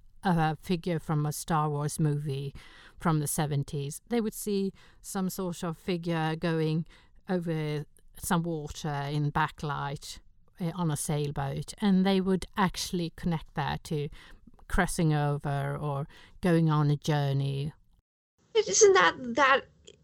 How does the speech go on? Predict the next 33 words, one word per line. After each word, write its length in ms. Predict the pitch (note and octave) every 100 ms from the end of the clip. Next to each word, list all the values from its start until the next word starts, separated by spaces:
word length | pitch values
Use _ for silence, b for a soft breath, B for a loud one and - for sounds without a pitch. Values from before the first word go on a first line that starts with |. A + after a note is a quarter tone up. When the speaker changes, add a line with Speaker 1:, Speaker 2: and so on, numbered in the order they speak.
| _ -
Speaker 2:
isn't 280 | C4+ C#4+ B3
that 220 | A#3 G3+
why 340 | F#3+ G3+ A#3+
people 280 | B3 C4 C4
use 640 | A#3+ A3+ A3+ A3+ A#3 - -
fan, 500 | - B3 A3 G#3+ - - F3+ E3
use 640 | - F3+ F#3+ G#3+ G#3 G3+ -
fan 300 | G3 F#3 F#3
fiction, 760 | - F3 - F3 E3 D#3+ D3
use 680 | - E3+ F3+ F#3 F#3 F3 E3
it 120 | D#3+ -
as 420 | D3+ D3 C#3+ D3 -
a 40 |
jumping 440 | D#3 - D#3 D#3 D3
off 240 | C#3+ C#3+
point? 420 | - D3 C#3 B2
Because 720 | C#3 C#3+ - D3 C#3 B2+ - - -
they 160 | D#3
want 360 | D3 D3+ F3 F3+
to 40 |
tell 160 | - D#3+
their 160 | D3 C#3+
own 180 | C#3
stories, 800 | - - C#3+ C3+ C3+ C3 C3+ - - b b b b -
but 380 | D3 C#3 G2 - _ _ _ _ _ _ _ _ -
they 180 | E3+ D#3+
can 360 | - D#3 C#3+ - _ -
immediately 800 | E3 D#3+ E3+ F#3+ G3 F3+ E3+ E3
hook 320 | E3 F#3+ E3+
into 360 | E3 D#3 - D3+
a 80 |
fan 440 | C3+ - C3+ C#3+ E3+
base 560 | F#3+ G#3 B3 - -